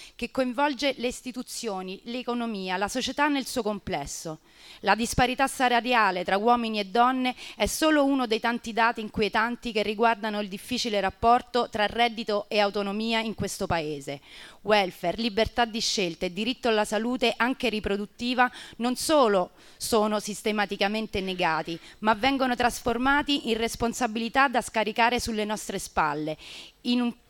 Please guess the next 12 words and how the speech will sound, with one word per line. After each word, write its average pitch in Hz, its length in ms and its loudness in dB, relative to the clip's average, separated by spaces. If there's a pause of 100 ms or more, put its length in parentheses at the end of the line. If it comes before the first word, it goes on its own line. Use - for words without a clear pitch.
(140)
in 233 160 4
nome 294 300 6
di 220 80 -2
un 226 120 -2
pre-, 247 260 0
di 208 160 -6
un 226 100 -4
preteso 262 640 0 (200)
interesse 220 600 0
nazionale 226 760 -2
ed 202 180 -2
economico. 160 720 -4